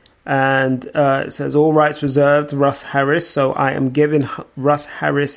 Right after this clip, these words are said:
his dues. This is not mine. I repeat, this is not mine.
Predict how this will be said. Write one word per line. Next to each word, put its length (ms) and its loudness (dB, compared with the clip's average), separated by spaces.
his 240 -6
dues. 560 -4
This 360 2
is 300 0
not 300 0
mine. 1120 -2
I 160 4
repeat, 680 -4
this 580 -2
is 380 2
not 420 0
mine. 640 0